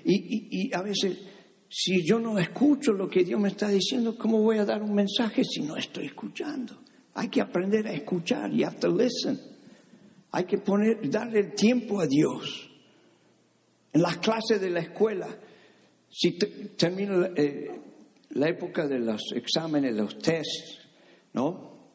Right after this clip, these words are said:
All these students love that time of the year.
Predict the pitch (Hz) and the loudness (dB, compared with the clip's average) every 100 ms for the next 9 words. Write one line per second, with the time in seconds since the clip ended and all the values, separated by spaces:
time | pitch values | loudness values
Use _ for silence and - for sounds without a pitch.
0 | _ _ _ _ - 120 117 120 113 - | _ _ _ _ -6 0 4 4 4 2
1 | 135 117 110 - 110 113 107 104 - - | 2 2 0 0 0 0 -2 -6 -8 -20
2 | - - _ _ _ - 123 120 107 110 | -20 -20 _ _ _ -4 -2 0 2 4
3 | 127 151 - | 4 4 -2